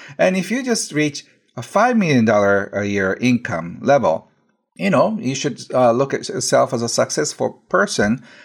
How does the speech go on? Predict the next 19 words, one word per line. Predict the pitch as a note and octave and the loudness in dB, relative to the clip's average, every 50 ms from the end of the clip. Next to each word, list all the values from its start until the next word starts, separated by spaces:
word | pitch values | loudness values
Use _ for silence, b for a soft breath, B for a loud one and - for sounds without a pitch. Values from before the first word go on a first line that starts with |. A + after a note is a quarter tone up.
| B B B B _ | B B B B _
but | - - F3 F3 - | 0 0 0 0 0
then | F#3+ G3+ A3 G#3 F#3+ D#3+ C#3 B2+ | 2 4 4 4 2 2 2 0
you'll | C3 C3 C#3+ C#3+ C#3 C#3 C3+ | 0 0 0 0 0 0 -2
be | A#2+ A2+ C#3 C3+ C3 | -2 -2 -2 -2 -2
surrounded | B2 - - C3 C3+ C#3 C#3+ D3 C#3+ B2 - | -2 0 0 2 2 2 0 0 -4 -2 0
by | C3+ B2 A#2+ | 2 0 0
friends | A2+ - - D#3 E3 F#3 F3+ E3+ C#3+ A#2 A2+ | 0 -4 -2 0 2 2 2 2 0 -2 -4
who | B2 C3 | -4 -2
have | A#2 A2+ G#2+ A2+ B2+ - | -2 -2 -4 -6 -6 -2
big | - E3 F3+ F3 F3+ - | 2 2 2 2 0 0
private | - D3+ C3+ A#2 G#2 D#2+ | 0 2 2 2 0 -2
jets, | - F#2 D#2 - - - - - | -2 -4 -6 -6 -6 -12 -8 -2
right? | G#2+ A2+ B2+ C#3 C#3 - - - | 2 2 2 2 0 -4 -10 -12
<laughs> | - | -2
So, | - E3 D3+ C#3+ C3+ B B B B B B B | 2 4 4 4 2 B B B B B B B
uh, | - D3+ D3+ | 0 0 2
there's | D3 F3 E3+ E3 C#3 | 4 2 2 2 2
no | E3+ F3 E3 B2+ - | 2 0 0 2 0
end. | D3 D#3+ D#3 B2 G2 E2+ D2 - - | 0 0 2 0 -2 -4 -8 -14 -18